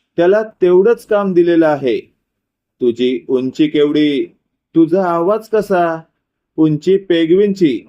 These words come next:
चाल बदकाची, आवाज कोंबडीचा आहे. डोळे कोणासारखे आहे हे माहीत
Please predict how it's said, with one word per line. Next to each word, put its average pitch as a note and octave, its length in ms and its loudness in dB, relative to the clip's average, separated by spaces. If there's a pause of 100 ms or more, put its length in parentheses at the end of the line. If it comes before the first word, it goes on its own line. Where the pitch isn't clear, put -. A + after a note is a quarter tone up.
(300)
चाल C#3+ 380 0
बदकाची, C3+ 800 -2 (220)
आवाज A#2+ 500 0 (240)
कोंबडीचा D#3 540 0
आहे. A#2+ 380 -6 (440)
डोळे C#3 300 2
कोणासारखे F#3+ 540 -2
आहे E3 420 -2 (220)
हे C#3+ 100 0
माहीत D#3 300 -2